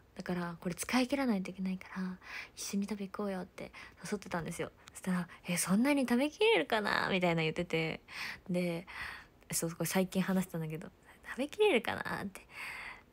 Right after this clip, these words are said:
で、「あ、じゃあもう本当に、一貫とかのお寿司いっぱい食べよう」って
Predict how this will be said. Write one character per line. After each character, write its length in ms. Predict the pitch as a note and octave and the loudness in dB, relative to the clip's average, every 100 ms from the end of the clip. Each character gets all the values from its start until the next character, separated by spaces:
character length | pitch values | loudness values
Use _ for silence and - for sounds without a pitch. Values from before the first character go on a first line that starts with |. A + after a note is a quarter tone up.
| - - - E3+ | -20 -20 -12 -8
で、 180 | D#3+ - | -6 -2
「あ、 100 | E3 | -2
じ 100 | F3 | 0
ゃ 60 | |
あ 20 | E3+ | 2
も 260 | E3 E3 | 2 2
う 20 | |
本 140 | E3+ F#3 | 2 2
当 80 | F#3+ | 4
に、 340 | F#3+ F#3 - _ - - - _ - _ - | 4 2 -2 _ -20 -20 -20 _ -20 _ -4
一 140 | G3+ - | -4 2
貫 220 | G3 F3+ | 4 6
と 100 | E3+ | 4
か 140 | E3+ E3 | 2 2
の 140 | D#3+ | 2
お 40 | |
寿 140 | D#3+ F#3 | 0 0
司 140 | F3 | 0
い 20 | |
っ 40 | D#3+ | 0
ぱ 120 | G3 | 2
い 60 | F#3 | 2
食 140 | F3+ | 4
べ 60 | G3 | 4
よ 100 | F#3 | 4
う」 40 | |
っ 0 | |
て 100 | - | 2